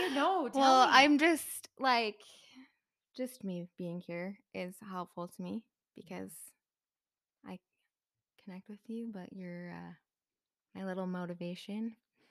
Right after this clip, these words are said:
Speaker 1: Mm-hmm.
Speaker 2: friend.
Speaker 1: Yeah. <laughs>
Speaker 2: 'Cause there's things about you that I'm like, "Okay. Oh, how does she do it?
Speaker 1: Oh, <laughs> really?
Speaker 2: How does she do it?" <laughs>
Speaker 1: You're so
Speaker 2: I'm
Speaker 1: cute.
Speaker 2: serious,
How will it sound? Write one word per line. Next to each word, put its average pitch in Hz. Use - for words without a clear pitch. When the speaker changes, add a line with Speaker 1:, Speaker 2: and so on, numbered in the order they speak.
Speaker 1:
Mm-hmm. 180
Speaker 2:
friend. 262
Speaker 1:
Yeah. 220
<laughs> -
Speaker 2:
'Cause 233
there's 220
things 220
about 196
you 214
that 202
I'm 185
like, 185
"Okay. 185
Oh, 175
how 285
does 302
she 285
do 285
it? -
Speaker 1:
Oh, 247
<laughs> 247
really? 320
Speaker 2:
How 359
does 339
she 349
do 330
it?" -
<laughs> -
Speaker 1:
You're 508
so 285
Speaker 2:
I'm 403
Speaker 1:
cute. 240
Speaker 2:
serious, 214